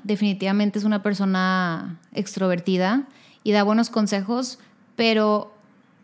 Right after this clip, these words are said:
creo que, am, algo que, que no me encanta es que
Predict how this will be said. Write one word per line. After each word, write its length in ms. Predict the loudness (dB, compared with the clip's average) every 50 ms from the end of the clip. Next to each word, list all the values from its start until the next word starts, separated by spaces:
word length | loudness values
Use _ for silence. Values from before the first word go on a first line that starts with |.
| _ _ -2
creo 360 | 0 2 2 2 2 2 0
que, 440 | 0 0 2 2 2 0 -2 -8 -16 -20 _ _ _ _ _ _ _ _ _ _ _ _ _ _ _ _ _ _ _ -20 -20 -20 _ _ _ _ _ _ _ _ _ _ _ _ _ _ -6
am, 600 | -2 0 2 2 2 2 2 2 2 0 -2 -4 -8 -8 -2
algo 340 | 0 2 4 4 4 2 2
que, 420 | 2 0 2 0 0 -4 -6 -12 -10 -4
que 460 | -2 0 2 2 2 2 2 2 2
no 280 | 2 2 2 2 4 4
me 100 | 4 4
encanta 720 | 2 2 2 2 2 2 2 2 2 2 2 2 0 -4 -12 -8 -4
es 280 | 0 0 0 0 -4 -8
que 800 | -6 -2 0 0 2 2 2 2 0 0 0 0 -2 -4 -8 -12